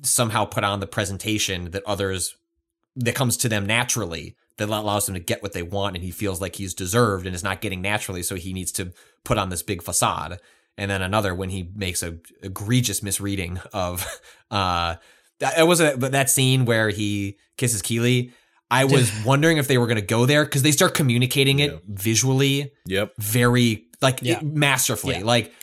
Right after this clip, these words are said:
Speaker 1: there is a, they communicate a sexual tension that you immediately feel uncomfortable with 'cause you know it doesn't exist, but they are, the way they are shooting things. I guess Keeley is just, like, very physical and nice, like, the kind of person that is just,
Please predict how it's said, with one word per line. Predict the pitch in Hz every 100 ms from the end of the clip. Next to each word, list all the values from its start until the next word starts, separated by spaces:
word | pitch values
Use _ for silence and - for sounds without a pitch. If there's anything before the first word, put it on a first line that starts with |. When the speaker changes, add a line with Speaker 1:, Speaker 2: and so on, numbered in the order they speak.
| -
Speaker 1:
there | 143 147
is | 156 147
a, | 131 123 117 110 _ _ -
they | 135
communicate | 123 139 143 175 170 160
a |
sexual | 131 135 123 135 113
tension | - 120 143 143 143 - _ -
that | 131 - _ _ _
you | 135 151
immediately | 139 165 160 185 190 202 160
feel | 160
uncomfortable | 135 165 151 127
with | 117 - - -
'cause | 147
you | 165
know | 160 170
it | 165
doesn't | 156 131 127
exist, | 104 127 117 - 139 123
but | 143 139
they | 139 139
are, | 127 127 120 - - -
the |
way | 123 139 165
they | 160
are | 123
shooting | - - 165 156 143
things. | 156 143 139 131 - -
I | 277
guess | 330
Keeley | - 285 285
is | 269
just, | 262 233
like, | 175 - _ -
very | 143 175
physical | 175 160 - 156 151
and | 101 98
nice, | 127 147 139
like, | 120 113
the | 117
kind | 127
of | 127
person | - 127 127 117
that | 107
is | 104
just, | 107 107